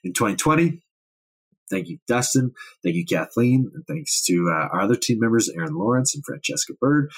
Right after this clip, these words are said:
Briar Crawford. Look out, twenty twenty-one. We're coming for you. Oh, and I guess we should talk about, we're gonna be doing more right now. Dustin's gonna be coming full time. We're gonna be doing more regular podcasts, two of us, a lot more interesting guests.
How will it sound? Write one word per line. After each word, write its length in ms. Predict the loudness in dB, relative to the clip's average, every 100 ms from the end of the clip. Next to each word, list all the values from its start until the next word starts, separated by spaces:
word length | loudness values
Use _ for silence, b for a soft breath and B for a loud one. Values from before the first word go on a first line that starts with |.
| B -4
Briar 240 | -4 -2
Crawford. 480 | 0 0 2 0 0 B B _
Look 160 | -8 -4 -4
out, 180 | -4 -4
twenty 180 | -8 -6
twenty-one. 440 | -6 -6 -6 -6 -10 _ _ _
We're 80 | -16
coming 320 | -10 -10 -10 -10
for 160 | -8
you. 100 | -8 -10 _ _ _ _ _ _ _ _ _ _ _ _ _ -2 2
Oh, 240 | 2 0 B B
and 140 | 2 4
I 60 |
guess 180 | 4 4
we 80 | 2
should 100 | 2
talk 160 | 2
about, 320 | 2 2 0 -2 _
we're 140 | 0 2
gonna 140 | 2
be 240 | 4 4 4
doing 180 | 2
more 180 | 4 4
right 200 | 4 2
now. 160 | 0 2
Dustin's 440 | 0 0 0 -2 -6 B B B
gonna 140 | 0
be 40 | 2
coming 200 | 0 0
full 160 | -2
time. 260 | 0 0 0
We're 80 | 0
gonna 140 | 0
be 60 | 0
doing 180 | 0 2
more 160 | 2
regular 240 | 2 2 0
podcasts, 460 | 2 0 2 0
two 100 | 2
of 80 | 2
us, 240 | 4 2 2
a 60 |
lot 100 | 2
more 140 | 2 0
interesting 400 | 0 -2 -2 0
guests. 360 | 2 2 0